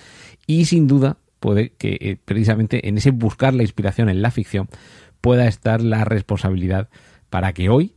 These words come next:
haya dejado de ser una de las personas con más poder en España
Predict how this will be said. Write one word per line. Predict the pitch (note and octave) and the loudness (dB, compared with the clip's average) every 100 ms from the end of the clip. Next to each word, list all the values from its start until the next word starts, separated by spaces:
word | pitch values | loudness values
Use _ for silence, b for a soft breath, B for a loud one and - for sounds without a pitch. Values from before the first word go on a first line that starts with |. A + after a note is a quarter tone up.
| _ | _
haya | F#2 F2+ | -6 -4
dejado | F2+ - F#2 | -6 -4 -4
de | F2+ | -2
ser | - - | -4 -6
una | - G2 | -6 -4
de | G2 | -4
las | E2 | -6
personas | - G#2 A2 - - | -8 -4 -6 -8 -2
con | A2+ G2+ | 0 2
más | G#2 C#3 C3 | 2 2 0
poder | _ E2+ F#2 G2+ - b b b - | _ -6 -4 -6 -10 b b b -10
en | F#2 | -8
España | F2 - G#2+ C3 G3 | -8 -4 -2 0 -2